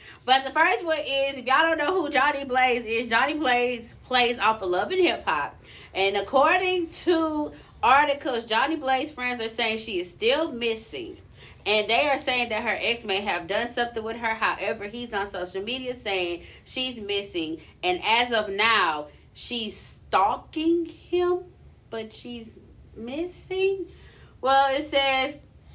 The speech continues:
it re-, it was reported yesterday that someone from her camp spoke to her, but now they're saying that that's false.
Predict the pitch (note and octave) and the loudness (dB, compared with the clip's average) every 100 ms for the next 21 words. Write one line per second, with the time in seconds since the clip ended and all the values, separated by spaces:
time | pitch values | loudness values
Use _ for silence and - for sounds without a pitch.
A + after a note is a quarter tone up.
0 | - - - - - - F3+ G#3+ G#3+ G#3+ | -20 -20 -20 -20 -20 -6 -2 0 0 0
1 | G#3+ B3 A#3+ B3 A#3 A3 C#4 C#4 A#3+ A#3+ | 4 4 4 0 -2 0 2 2 0 -2
2 | - A3+ G#3+ G3+ G3+ A#3 C4+ C#4 - A#3 | -2 -4 -2 -2 0 -2 0 -4 0 0
3 | A#3 A#3+ A3 F#3+ F#3+ - B3 A#3 - - | 0 0 0 0 -4 -4 -2 -2 -4 -20
4 | - - A#3 A#3 - G3+ G3 E3 C#3+ D3 | -14 -2 -2 -2 -6 -8 -4 -2 -2 -8
5 | - - - E3 G3 F#3 G3 A3 B3 A3 | -14 -20 -12 0 0 2 4 4 2 -2
6 | A3 A3 G3+ G3 F#3+ F#3 F3+ E3+ E3 - | -4 -2 0 0 0 -4 -2 -6 -6 0
7 | G3+ D#3+ - - | 2 2 -2 -10